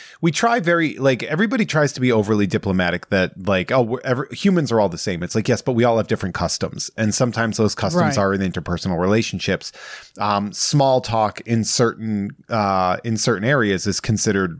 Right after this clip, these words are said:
Speaker 1: wasteful. Like, in America, small talk is, like, a polite way to not have tension.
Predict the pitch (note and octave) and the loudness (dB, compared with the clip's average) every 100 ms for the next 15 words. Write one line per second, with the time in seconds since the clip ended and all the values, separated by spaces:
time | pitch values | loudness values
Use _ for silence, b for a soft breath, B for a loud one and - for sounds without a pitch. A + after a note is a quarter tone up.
0 | - G#2+ C3+ - - D#2 - b b b | -6 0 0 -2 -10 -12 -12 b b b
1 | b - A2 B2 D3 B2+ A#2+ C#3+ C3+ B2+ | b -4 -4 0 0 2 2 2 2 0
2 | - - B2 A2+ - A2 A#2+ F#2+ G#2 G#2 | -2 0 2 2 2 -2 0 -2 0 -2
3 | - A2 G#2 G2+ F#2+ G2 G#2 F#2 D#2+ G2+ | -2 -2 0 0 0 0 0 0 -2 -2
4 | G2 G2+ G2 F2+ E2 E2+ F#2 D#2 - G2+ | 0 2 2 2 0 -2 -4 -4 -2 -2
5 | F2+ F2+ D#2+ | 0 -4 -6